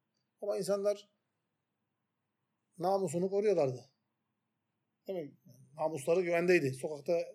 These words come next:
birileri gelip insanları kaçırıp götürmüyordu. Bundan on yıl önce.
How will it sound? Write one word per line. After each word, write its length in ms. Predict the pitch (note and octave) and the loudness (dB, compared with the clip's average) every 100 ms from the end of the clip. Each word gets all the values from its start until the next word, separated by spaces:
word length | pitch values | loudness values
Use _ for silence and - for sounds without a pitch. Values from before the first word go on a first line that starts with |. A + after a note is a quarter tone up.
| - _ _ _ | -18 _ _ _
birileri 300 | D#3+ E3 E3 | 0 2 2
gelip 240 | E3 E3+ | 0 0
insanları 540 | F3 D3+ E3+ E3+ F3+ - _ _ - | -4 -6 -2 0 0 -2 _ _ -2
kaçırıp 500 | D3+ E3 F3+ - - _ _ _ _ _ - | 0 2 0 -2 -20 _ _ _ _ _ 2
götürmüyordu. 600 | F3 F#3+ E3 C3 B2+ - _ _ | 6 8 6 2 -2 -12 _ _
Bundan 420 | D3 D3 F3 F3 _ _ _ _ _ _ _ _ _ _ _ _ _ _ _ _ | -2 2 2 0 _ _ _ _ _ _ _ _ _ _ _ _ _ _ _ _
on 160 | F3 E3 | -2 0
yıl 140 | C#3 | -2
önce. 220 | C3 C3 | -4 -6